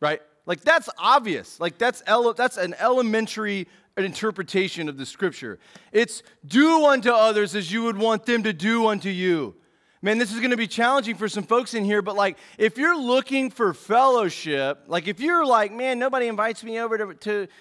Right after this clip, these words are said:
you know, to, to their house," why don't you invite someone over to your house? That's what Jesus is talking about.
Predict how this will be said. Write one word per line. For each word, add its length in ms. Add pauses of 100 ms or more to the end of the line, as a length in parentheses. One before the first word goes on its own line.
you 120
know, 280
to, 200
to 160
their 140
house," 460 (500)
why 60
don't 160
you 160
invite 260
someone 300
over 160
to 60
your 120
house? 460 (580)
That's 160
what 100
Jesus 320
is 140
talking 480
about. 360